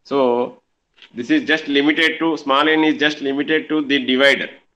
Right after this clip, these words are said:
but capital N is divi-, limited to the system. You have connecting lead also, its impedance also. Okay, so that is the difference. Is it clear?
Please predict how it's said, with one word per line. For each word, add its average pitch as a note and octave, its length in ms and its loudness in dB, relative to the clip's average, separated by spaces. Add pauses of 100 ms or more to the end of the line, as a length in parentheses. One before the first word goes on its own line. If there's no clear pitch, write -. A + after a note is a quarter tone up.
(260)
but A#2 180 -8
capital D3+ 440 2
N D#3 180 2
is D3+ 200 0
divi-, B2+ 400 -4
limited C3 500 -2
to D3+ 80 -4
the D3 100 -2
system. D3 520 -4 (560)
You B2+ 160 0
have C#3 280 2
connecting C#3+ 460 -2
lead C#3 280 0
also, C3+ 540 -2 (240)
its - 280 -6
impedance B2+ 680 -2
also. A2+ 400 -4 (480)
Okay, A#2 380 -6 (560)
so G2 760 -10
that A2+ 160 0
is A2+ 80 -8
the A#2 100 0
difference. D#2 520 -8 (420)
Is A#2+ 100 -6
it C#3 160 0
clear? D3+ 380 0